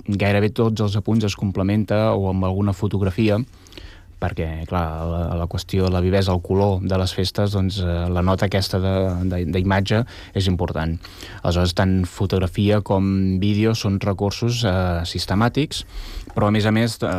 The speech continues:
allò que feia referència del, del grafisme, no? Quan senzillament el que vol és apuntar a un agregador de blogs o a una pàgina que li interessa, no posa només el títol, sinó que ho fa a través d'un logotip o d'una imatge, no?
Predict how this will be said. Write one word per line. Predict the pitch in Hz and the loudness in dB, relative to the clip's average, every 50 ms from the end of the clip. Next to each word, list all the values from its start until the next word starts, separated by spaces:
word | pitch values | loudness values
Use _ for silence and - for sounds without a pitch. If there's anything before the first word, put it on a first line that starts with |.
| - - 90 | -2 -2 -2
allò | 90 95 95 | -2 -2 -2
que | 101 92 | -4 -2
feia | - 101 98 98 | 0 0 0 0
referència | 104 - 104 101 98 - 101 95 | 0 0 0 0 0 0 0 0
del, | 92 90 90 90 90 90 85 | 0 0 0 0 0 0 0
del | 90 87 85 | 0 0 0
grafisme, | 85 85 - 110 98 85 - 87 | -2 -2 0 -2 -2 -2 0 0
no? | 90 107 131 | 0 0 0
Quan | 127 - 92 87 90 90 87 87 | 0 0 0 0 2 2 0 0
senzillament | 87 - - - 90 87 98 104 104 104 104 104 98 | -2 -4 -2 -2 0 0 2 2 2 4 4 2 2
el | 98 98 | 2 2
que | 98 95 98 | 2 2 2
vol | 101 101 98 98 | 2 2 2 2
és | 95 95 95 92 | 0 0 0 -2
apuntar | 87 - 101 98 95 - 98 98 92 85 - - - - - - - - - - - | -2 -2 -2 -2 0 0 0 0 0 0 -2 -6 -14 -20 -20 -20 -20 -20 -20 -12 -4
a | - 101 95 95 92 90 87 87 85 | 0 2 2 2 2 2 2 2 2
un | 87 90 95 98 95 95 92 95 95 90 | 2 2 2 2 4 4 4 2 2 2
agregador | 90 90 90 90 90 95 95 95 98 90 | 0 0 -2 -2 0 0 2 2 2 2
de | 90 90 | 2 2
blogs | 113 107 98 92 95 - - - - | 2 2 0 0 -4 -6 -6 -6 -2
o | 98 90 | 0 2
a | 90 | 2
una | 95 101 101 95 - | 2 2 2 2 2
pàgina | 104 101 98 98 95 92 | 0 2 2 2 0 0
que | 87 92 | 0 0
li | 98 | 0
interessa, | 104 98 110 107 113 110 - 127 127 127 113 - - | 2 2 2 2 2 0 0 0 2 2 0 0 0
no | 95 90 95 101 104 98 | 0 0 2 2 0 2
posa | - 98 95 95 | 0 0 2 2
només | 95 95 95 95 90 92 | 2 2 2 0 0 0
el | 92 90 | -2 0
títol, | - 123 117 117 117 131 - - - - - - - - - - - | -2 -2 0 0 0 -2 -2 -6 -12 -20 -20 -20 -20 -20 -20 -18 -14
sinó | - - 101 95 95 | -4 0 0 0 0
que | - 95 | 0 -2
ho | |
fa | - 92 | -2 -2
a | - | 0
través | 101 98 98 95 | 0 0 2 2
d'un | 101 95 92 90 | 2 2 2 2
logotip | 90 85 87 95 98 123 123 131 135 123 104 | 2 2 0 0 2 2 2 2 2 0 -2
o | 92 | -2
d'una | 90 92 90 90 | -2 0 0 0
imatge, | 90 90 90 87 85 78 - 82 82 | 0 0 -2 -2 -4 -4 -6 -6 -4
no? | 95 110 | -4 -4